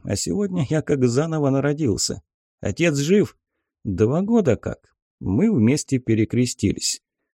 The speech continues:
"Тогда не возьму, беречь такие подарки полагается. Память об отце священна. Ты, поручику, разумей, не за золотом мы пошли.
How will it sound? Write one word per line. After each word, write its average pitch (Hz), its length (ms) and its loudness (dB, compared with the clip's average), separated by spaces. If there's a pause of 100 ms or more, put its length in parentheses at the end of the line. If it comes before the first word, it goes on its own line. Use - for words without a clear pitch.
(160)
"Тогда 185 400 0
не 208 140 0
возьму, 160 540 2 (180)
беречь 123 540 2
такие 165 400 0
подарки 135 560 0
полагается. 139 920 0 (260)
Память 185 420 0
об 131 180 2
отце 139 460 0
священна. 123 1000 0 (340)
Ты, 190 200 2
поручику, - 720 -2
разумей, 170 680 0 (200)
не 120 280 4
за 123 200 2
золотом 127 540 0
мы 123 120 2
пошли. - 580 0